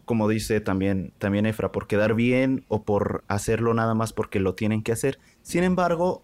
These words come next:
no estoy en desacuerdo tampoco con este tipo de decisiones. Es decir, yo no, yo no me quejo absolutamente de, de que hayan cambiado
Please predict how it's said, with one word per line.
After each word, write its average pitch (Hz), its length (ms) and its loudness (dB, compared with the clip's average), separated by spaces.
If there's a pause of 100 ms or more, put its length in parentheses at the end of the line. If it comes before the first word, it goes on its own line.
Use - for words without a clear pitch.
no 156 300 2
estoy 147 560 0
en 120 140 0
desacuerdo 110 540 -2
tampoco 113 640 -4 (160)
con 104 200 0
este 107 260 -4
tipo 107 240 -4
de 98 80 0
decisiones. 123 640 -4
Es 120 100 0
decir, 120 360 -2
yo 120 120 0
no, 120 140 0 (240)
yo 107 100 0
no 107 160 2
me 107 160 0
quejo 117 420 -2 (220)
absolutamente 107 760 -2
de, 92 220 -2 (360)
de 98 120 -4
que 104 140 0
hayan 107 260 2
cambiado 98 600 0